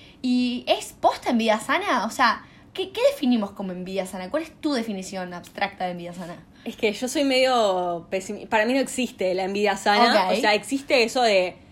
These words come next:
Speaker 2: "Ay, qué ganas de ser vos". Pero no sé si el nombre es envidia, ¿entendés? Como que, "Qué bien por vos, pero qué ganas de ser vos". Siento que la envidia tiene algo de, de tipo,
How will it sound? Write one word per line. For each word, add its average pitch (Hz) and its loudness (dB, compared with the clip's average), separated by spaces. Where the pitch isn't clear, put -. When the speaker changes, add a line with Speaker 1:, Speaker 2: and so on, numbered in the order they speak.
Speaker 2:
"Ay, 254 2
qué 254 0
ganas 233 2
de 202 -4
ser 208 0
vos". 202 0
Pero 240 2
no 254 0
sé 269 -8
si 302 -2
el 190 -4
nombre 214 -2
es 214 -10
envidia, 185 -4
¿entendés? 165 -8
Como 208 -6
que, 180 -4
"Qué 269 4
bien 277 2
por 254 4
vos, 247 0
pero 240 -2
qué 202 -4
ganas 220 -2
de 208 -6
ser 214 -4
vos". 240 -2
Siento 247 0
que 220 0
la 185 0
envidia 190 0
tiene 196 -2
algo 202 0
de, 180 0
de 180 -4
tipo, 175 -4